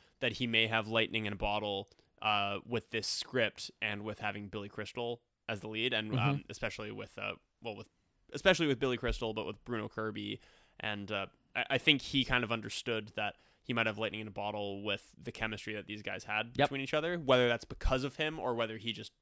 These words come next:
Speaker 1: decided not to get in the way of that. Um,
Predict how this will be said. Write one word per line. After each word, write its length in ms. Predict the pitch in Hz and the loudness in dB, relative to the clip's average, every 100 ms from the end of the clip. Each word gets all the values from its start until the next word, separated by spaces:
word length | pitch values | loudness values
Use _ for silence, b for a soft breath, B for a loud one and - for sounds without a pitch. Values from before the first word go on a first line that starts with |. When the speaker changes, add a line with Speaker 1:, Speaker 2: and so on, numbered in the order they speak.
| - | -12
Speaker 1:
decided 420 | 117 - 110 110 | -4 2 4 4
not 200 | 110 101 | 0 -4
to 80 | - | 0
get 180 | 107 107 | 2 2
in 80 | 110 | 0
the 60 | |
way 220 | 104 107 | 0 2
of 160 | 123 123 | 2 0
that. 260 | 151 170 - b b b - | 0 0 -2 b b b -6
Um, 320 | 107 110 107 | -2 -2 -4